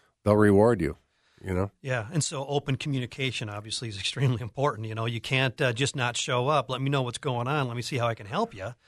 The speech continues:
Speaker 2: And, uh, where you can, you will.
Speaker 1: Yep.
Speaker 2: All right, so you found out you were getting nominated. We talked a little bit about that. Um, what, just, you know, personally, um, you know, what does it really mean, though?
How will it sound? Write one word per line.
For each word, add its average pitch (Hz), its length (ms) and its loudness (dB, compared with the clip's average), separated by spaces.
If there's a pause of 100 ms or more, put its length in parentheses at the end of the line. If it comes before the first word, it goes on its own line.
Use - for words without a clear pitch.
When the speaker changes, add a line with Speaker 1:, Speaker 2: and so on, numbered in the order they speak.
(300)
Speaker 2:
And, 113 300 -6
uh, 113 100 -2
where 123 180 0
you 127 160 0
can, 143 300 0
you 117 80 -2
will. 147 300 -8 (260)
Speaker 1:
Yep. 107 220 0 (1200)
Speaker 2:
All 160 80 4
right, 151 120 2
so 165 400 -2 (200)
you 165 140 -2
found 214 340 2
out 208 140 2
you 160 80 -4
were 160 60 2
getting 147 260 0
nominated. 139 640 2
We 117 80 -8
talked 139 340 0
a - 20 -12
little 131 200 -4
bit 127 180 -2
about 117 300 0
that. 117 400 -2 (180)
Um, 117 540 0 (720)
what, 185 360 -4 (360)
just, - 380 -4
you 165 100 2
know, 143 100 4
personally, 123 760 -2 (540)
um, 117 640 -8 (600)
you 156 200 -10
know, 127 280 -2 (280)
what 160 340 -4
does 175 140 0
it 156 80 -2
really 139 260 0
mean, 110 300 -8
though? 104 240 -18